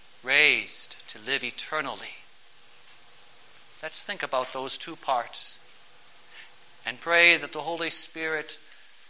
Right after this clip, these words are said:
through these words of Jesus, move our hearts to shout with joy, "I'm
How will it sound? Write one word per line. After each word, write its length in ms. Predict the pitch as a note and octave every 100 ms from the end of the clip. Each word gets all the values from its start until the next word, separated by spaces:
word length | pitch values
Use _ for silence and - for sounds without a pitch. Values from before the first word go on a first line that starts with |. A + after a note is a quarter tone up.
| -
through 220 | - F3+ F3+
these 240 | F#3 E3
words 420 | E3 F#3 G3 G3
of 140 | F#3 -
Jesus, 880 | F3+ F3 E3+ D3 - - - - - - - - - - - C#3
move 220 | D#3+ D#3+
our 200 | E3 E3+
hearts 460 | - D#3 B2 - -
to 120 | C3
shout 460 | - - D3+ D3+
with 180 | D#3+ -
joy, 320 | - C#3 A#2+ F#2 - - - - - - - - - -
"I'm 320 | E3 D#3+ C#3+